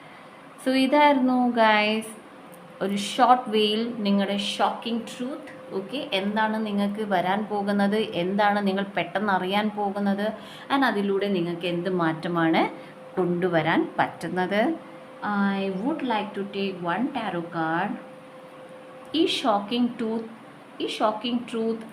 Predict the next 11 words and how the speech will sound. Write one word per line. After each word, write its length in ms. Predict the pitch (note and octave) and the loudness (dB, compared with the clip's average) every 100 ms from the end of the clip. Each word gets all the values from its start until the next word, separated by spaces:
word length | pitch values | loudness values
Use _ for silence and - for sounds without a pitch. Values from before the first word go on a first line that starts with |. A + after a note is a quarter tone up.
| - | -6
അറിഞ്ഞു 320 | F#3 F#3+ A3 G#3 | -4 -2 -4 -2
കഴിയുമ്പോൾ 600 | F3+ D#3+ D#3+ D#3+ D#3 G#3 D#3+ - - - - - - - - - - - - - - - - - - - - - - - - - - - - - - - - - - - - | -2 2 4 4 2 2 0 -4 -16 -18 -20 -20 -20 -20 -20 -20 -20 -20 -20 -20 -20 -20 -20 -20 -20 -20 -20 -20 -20 -20 -20 -20 -20 -20 -20 -20 -20 -20 -20 -20 -20 -16 4
എന്തായിരിക്കും 500 | C4 C#4+ - - B3 A3 G#3+ | 6 10 8 6 0 0 2
ഇൻസ്റ്റന്റ് 500 | G#3+ G#3 - A3+ A3+ A3 | 0 0 0 0 2 2
റിയാക്ഷൻ? 580 | E3 D3+ - - D3+ - - - - - - - - | 2 2 -2 -6 -6 -8 -14 -16 -20 -18 -18 -16 -6
I 40 | G3+ | -6
think 180 | G3+ A#3 G#3+ | -4 -2 -2
അതാണ് 220 | E3+ E3+ D#3 | 0 0 2
ഞാൻ 120 | D3+ D3 | 0 -2
അ-, 100 | D#3+ - | -6 -4
എനിക്കറിയേണ്ടത്. 640 | E3 E3 D3+ C#3 C#3 D3 | -4 -2 -2 -4 -4 -4